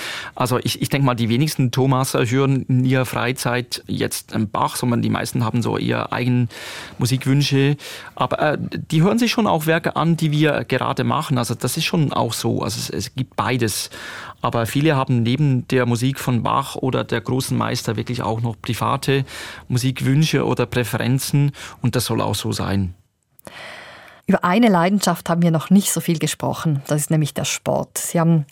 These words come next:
Speaker 2: es angetönt, dass Sie eben mit den Kindern Körperarbeit machen.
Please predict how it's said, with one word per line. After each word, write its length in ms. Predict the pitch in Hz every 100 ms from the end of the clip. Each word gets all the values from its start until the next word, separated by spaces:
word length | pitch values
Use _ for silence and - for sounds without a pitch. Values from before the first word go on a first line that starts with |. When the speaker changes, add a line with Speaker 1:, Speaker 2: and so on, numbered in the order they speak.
| -
Speaker 2:
es 140 | -
angetönt, 580 | - 185 202 - 185 190
dass 120 | 170
Sie 80 | -
eben 120 | 165
mit 140 | 160 156
den 120 | 143
Kindern 360 | - 202 202
Körperarbeit 720 | 190 165 180 - 180 180 175 170
machen. 280 | 160 190